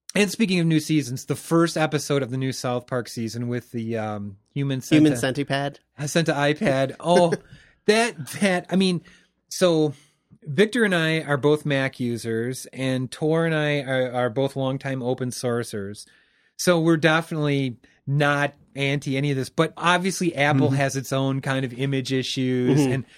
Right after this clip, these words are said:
Speaker 1: they just hammered on the eula agreement
Speaker 2: Yeah.
Speaker 1: and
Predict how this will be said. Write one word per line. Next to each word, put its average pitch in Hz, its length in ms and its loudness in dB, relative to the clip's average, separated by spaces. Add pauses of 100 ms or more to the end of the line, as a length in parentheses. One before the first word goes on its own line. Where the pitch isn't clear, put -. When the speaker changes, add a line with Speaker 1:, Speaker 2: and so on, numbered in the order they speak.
(340)
Speaker 1:
they 214 160 0
just - 460 -4
hammered 175 760 -2
on 123 520 -2 (520)
the 135 200 -4
eula 156 360 4
agreement 143 920 0
Speaker 2:
Yeah. 104 180 2
Speaker 1:
and 123 560 -4